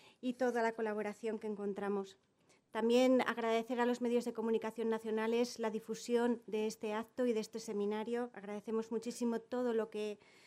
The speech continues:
sea colaboración para seguir trabajando en valores y erradicar el antisemitismo. Es para mí un honor presentar a nuestro nuevo siguiente invitado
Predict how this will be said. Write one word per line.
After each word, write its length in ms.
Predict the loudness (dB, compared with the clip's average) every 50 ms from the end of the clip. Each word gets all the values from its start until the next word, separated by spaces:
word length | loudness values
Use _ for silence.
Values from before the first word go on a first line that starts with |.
| -20 -20 -20 -20 -20 -20 -20 _ _ _ _ _ _ _ _
sea 360 | _ -6 0 2 4 4 4
colaboración 720 | 4 6 6 6 6 6 4 2 0 -2 0 4 4 4 6
para 320 | 4 0 -2 0 -2 -2 -2
seguir 340 | -4 -6 -4 -4 -4 -4
trabajando 540 | -2 -2 -2 -2 -2 -2 -2 0 0 2 2
en 100 | 2 2
valores 680 | 0 0 0 0 0 0 0 0 -4 -4 -8 -12 -16 _ _ -8
y 500 | -6 -4 -4 -4 -4 -4 -4 -6 -10 -12 _ _ _ _ _ _ -6
erradicar 500 | -4 -4 -2 0 0 -2 0 0 0 2
el 80 | 4 4
antisemitismo. 880 | 2 2 0 -2 -4 -4 -2 -2 -2 -2 -4 -6 -10 -10 -10 -14 -14 -14 -16 _ -20 _ _ _ -20 -20 -20 -20 -20 -20 -20 _ _ _ _ _ _ _ -6
Es 120 | -6 -6 -4
para 220 | -4 -2 0 2
mí 300 | 4 6 6 6 6 6
un 140 | 6 6 4
honor 320 | 4 4 4 2 2 0 -4 -12 -20 _ _ _ _ _ _ -12
presentar 520 | -10 -8 -6 -4 -6 -4 -2 -2 0 0
a 60 | 2
nuestro 300 | 2 0 0 -2 -2 2
nuevo 500 | 4 4 4 6 6 8 8 6 6 4 -2 -8 -10 -10 -10
siguiente 680 | -6 -4 -2 0 0 0 0 0 0 0 0 0 0 2
invitado 600 | 4 4 4 4 4 2 0 0 2 0 0 -2